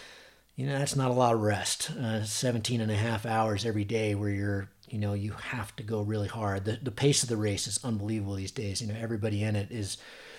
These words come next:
super fit and really good pilots, you know, and, uh, and they have amazing teams. You know, so the,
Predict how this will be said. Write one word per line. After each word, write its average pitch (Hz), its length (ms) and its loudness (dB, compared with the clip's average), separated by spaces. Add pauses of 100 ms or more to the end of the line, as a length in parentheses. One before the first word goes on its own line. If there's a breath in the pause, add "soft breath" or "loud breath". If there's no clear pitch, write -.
(160 loud breath)
super 190 580 2
fit 113 480 0
and 104 380 2
really 123 440 2
good 104 200 0
pilots, 107 600 0
you 117 80 -6
know, 107 320 0
and, 104 400 2
uh, 101 260 -2
and 107 160 0
they 101 60 2
have 104 160 0
amazing 104 420 0
teams. 104 500 -2
You 120 140 -8
know, 107 60 -6
so 107 240 -2
the, 104 200 0